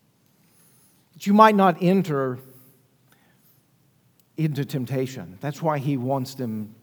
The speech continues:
to watch and pray. He, he knows that they are about to undergo the most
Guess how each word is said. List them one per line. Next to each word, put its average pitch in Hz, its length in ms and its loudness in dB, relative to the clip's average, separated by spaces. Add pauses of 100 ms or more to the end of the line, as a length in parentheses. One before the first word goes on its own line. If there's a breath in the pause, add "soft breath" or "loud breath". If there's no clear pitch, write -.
(720)
to 131 100 -14
watch 123 260 -8
and 117 100 -8
pray. 101 360 -10 (1900 loud breath)
He, 220 120 -4
he 214 220 4
knows 202 540 4
that 165 340 0
they 165 140 2
are 185 140 2
about 160 260 2
to 156 120 -4
undergo 156 500 0
the 135 100 -2
most 139 440 -6